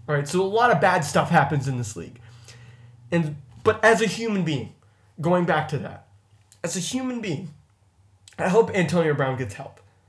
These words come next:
I really do. I hope Josh Gordon gets help with his addiction. You know, I hope that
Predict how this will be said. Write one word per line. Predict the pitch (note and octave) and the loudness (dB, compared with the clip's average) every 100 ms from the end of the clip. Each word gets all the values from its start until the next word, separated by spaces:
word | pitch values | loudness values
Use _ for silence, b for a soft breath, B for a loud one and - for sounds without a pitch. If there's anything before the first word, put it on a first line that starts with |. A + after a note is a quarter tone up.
| b | b
I | E3 | 0
really | D#3+ E3 | 2 0
do. | C#3+ C#3 | 0 0
I | E3+ | 0
hope | G3+ F#3 | -2 -2
Josh | G3 F3+ | -2 -2
Gordon | - G3 F3 | -2 -4 -2
gets | D3 C#3+ | -4 -2
help | C#3+ C#3 | -4 -4
with | D3 | -6
his | D#3+ B2+ | -8 -8
addiction. | - - - - - b b b b b | -10 -14 -18 -20 -20 b b b b b
You | C#3+ | 0
know, | C#3+ C#3+ | 2 2
I | D#3 | 0
hope | D#3 D#3 - - | 2 2 0 -10
that | C3+ D3 D3 - | 0 2 2 -2